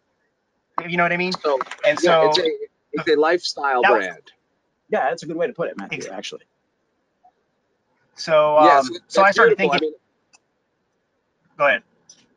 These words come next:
Speaker 2: Oh, I was gonna say, well, that's, that's beautiful. And you, you are capturing, um, you, or rather, you share a mentality with a number of, you know, high level thinkers and professionals in,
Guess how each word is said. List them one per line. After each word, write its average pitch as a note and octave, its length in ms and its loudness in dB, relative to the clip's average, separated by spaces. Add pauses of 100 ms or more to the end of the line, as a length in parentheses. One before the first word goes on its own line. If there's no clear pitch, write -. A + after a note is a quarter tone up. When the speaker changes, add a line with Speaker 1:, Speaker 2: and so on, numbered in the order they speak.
(140)
Speaker 2:
Oh, E3+ 160 2
I D#3+ 60 4
was E3+ 120 -2
gonna F3 100 2
say, C#3+ 380 2
well, D#3 180 0
that's, D#3 200 -2 (120)
that's D#3+ 200 -2
beautiful. F3 380 0
And C#3+ 140 -2
you, D#3 160 2
you D#3+ 160 0
are E3+ 160 2
capturing, E3+ 880 -4 (400)
um, C3 680 -2
you, D3+ 200 -2
or D#3 200 4
rather, C#3+ 260 0
you C#3+ 160 -8
share F#3 600 -2
a E3+ 140 -4
mentality C#3 920 -4 (360)
with C#3 200 0
a C#3 40 -2
number D3+ 640 2
of, B2+ 420 0 (200)
you D3+ 80 -2
know, A#2+ 120 -2
high C3 260 -6
level A#2+ 520 0
thinkers C#3+ 580 -2
and A2+ 80 -10
professionals A#2+ 800 -4 (160)
in, C#3+ 440 -2